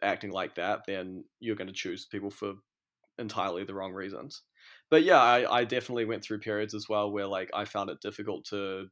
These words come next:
be dating, uh, women who, who were getting a lot of attention from other guys. Like, I always say, I could never date an actress, right? Because I couldn't date somebody who was, like, making out with somebody else on screen.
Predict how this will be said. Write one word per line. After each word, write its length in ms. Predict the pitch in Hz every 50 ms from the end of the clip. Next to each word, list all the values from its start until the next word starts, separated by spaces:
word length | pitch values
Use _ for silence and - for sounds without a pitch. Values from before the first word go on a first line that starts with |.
| _ -
be 180 | 104 104 101
dating, 500 | - - 98 101 101 101 98 101 104 101 - _ _ _ _ _ _ _ _ _ _ _ _ _ _ _ _ - 113
uh, 320 | 101 95 95 95 95 95 98
women 320 | 104 101 95 95 95 95 101
who, 540 | 98 - 101 101 98 98 95 98 95 101 104 - - - - - _ _ _ _ _ _ _ _ _ _ _ _ _ _ _ _ _ _ _ _ _ _ _ _ -
who 120 | 127 127 117
were 100 | 117 107
getting 200 | 110 113 107 107
a 60 | 101
lot 120 | 104 104
of 80 | 104 95
attention 420 | 101 - - 117 104 90 - 113
from 160 | 101 - 107 -
other 180 | 82 95 107
guys. 540 | 101 95 87 92 117 147 175 175 - - - _ _ _ _ _ _ _ _
Like, 120 | - 117
I 40 | 135
always 200 | 135 147 165 147
say, 80 | 160 131
I 100 | 127 135
could 120 | - 160 156
never 120 | 160 151
date 180 | 135 131 113 110
an 80 | 107
actress, 640 | - 90 101 - - - - 165 160 - - - _ _ _
right? 280 | - 117 139 160 143 - - _ - - - - - _ _ _ _ _
Because 480 | - 117 113 - 120 117 113 110 104 -
I 180 | - - 117 113
couldn't 380 | - 127 120 120 113 101 101
date 180 | - 95 85 80
somebody 240 | - 104 90 87 -
who 100 | 107 98
was, 120 | 101 101
like, 120 | - 71 65
making 260 | 98 95 101 - 95
out 100 | 92 67
with 80 | 80 -
somebody 260 | - 95 98 95 92
else 160 | 92 98 - -
on 100 | 73 87
screen. 400 | - - - 80 57 - -